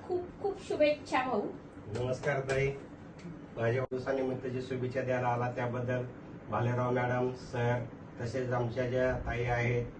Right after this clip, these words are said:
Speaker 2: आमचे जे मित्र, मित्रबांधव आहेत, त्यांनी शुभेच्छा दिल्या त्याच्याबद्दल त्यांचा आभारी आहे. आमचं एक झेप फाउंडेशन आहे, झेप फाउंडेशन पुणे महाराष्ट्र राज्य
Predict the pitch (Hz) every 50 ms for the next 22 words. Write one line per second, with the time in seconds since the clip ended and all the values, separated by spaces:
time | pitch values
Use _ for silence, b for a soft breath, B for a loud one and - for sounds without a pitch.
0 | - - - 107 110 104 - 117 113 117 123 123 120 123 123 123 117 - - -
1 | - - - 117 117 117 117 120 120 123 120 120 120 120 120 120 113 117 117 -
2 | - - - 110 120 120 117 - 117 113 113 113 127 120 117 120 117 120 - -
3 | 117 110 113 113 110 117 113 117 117 123 120 117 - - 110 104 107 117 120 117
4 | 120 123 120 117 117 113 113 - - B B B B B - - - - 117 113
5 | - 131 127 123 113 131 123 - - 127 127 127 123 120 - 127 120 123 120 120
6 | 123 123 127 - - 113 120 117 - 117 117 117 113 113 117 113 113 120 117 120
7 | 120 120 120 117 113 110 110 - - 113 117 113 110 104 113